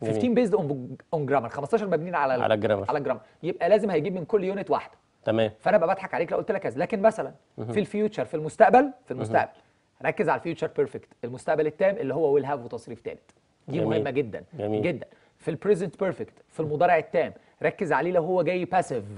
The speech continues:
Speaker 2: ولو في
Speaker 1: جميل.
Speaker 2: يت في الآخر يبقى مضارع تام منفي، our flat hasn't been decorated.
Speaker 1: مهم.
Speaker 2: يت لو جت في وسط الجملة ممكن يبقى معناها ولكن، تديك معنى التناقض.
Speaker 1: جميل.
Speaker 2: تمام؟ الدرس بتاع so و such، وعايز أضيف حتة مهمة جدا في so و such.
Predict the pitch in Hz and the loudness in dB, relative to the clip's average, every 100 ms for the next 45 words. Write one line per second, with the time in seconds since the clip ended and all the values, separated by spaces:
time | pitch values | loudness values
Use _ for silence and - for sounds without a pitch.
0 | 117 - _ _ _ 123 131 117 113 190 | -10 -10 _ _ _ -4 -2 0 2 4
1 | 208 214 214 160 208 - 262 - _ _ | 4 0 -4 4 4 6 0 0 _ _
2 | - 143 - 131 147 131 147 165 185 143 | -4 -4 -2 -4 -4 -2 2 4 6 4
3 | - 202 165 180 - 117 - - 185 135 | 4 2 2 -4 -6 -12 0 6 6 6
4 | 120 160 196 - 165 185 160 147 139 190 | 2 0 0 0 -2 -2 -2 -6 -6 -6
5 | 170 127 156 175 160 104 - _ 123 113 | -6 -6 -4 -2 -2 -6 -10 _ -10 -6
6 | 123 107 - 135 202 208 - - 117 120 | -6 -6 -6 4 4 4 -14 -8 -4 -2
7 | 160 190 - 156 156 208 196 - 156 143 | -2 -4 -4 0 2 6 4 2 -2 -2
8 | 131 151 151 156 147 147 151 143 110 98 | -2 -4 0 2 2 0 -2 -6 -12 -14
9 | _ _ _ 101 135 147 147 151 - 151 | _ _ _ -12 -6 -4 -2 -2 -2 -2
10 | 151 110 - _ 120 113 113 180 196 - | -2 -6 -16 _ -2 0 2 0 -2 -6
11 | _ _ _ 147 120 135 165 190 - 156 | _ _ _ -4 2 4 4 2 0 0
12 | 139 - 220 226 202 185 220 - - - | 0 8 10 10 6 4 4 4 -8 -6
13 | 117 175 147 143 - 196 165 160 190 160 | -4 -2 -2 -4 -6 -4 -2 -2 -2 0
14 | 131 131 127 - 156 87 - | 0 -2 -6 -8 -6 -6 -8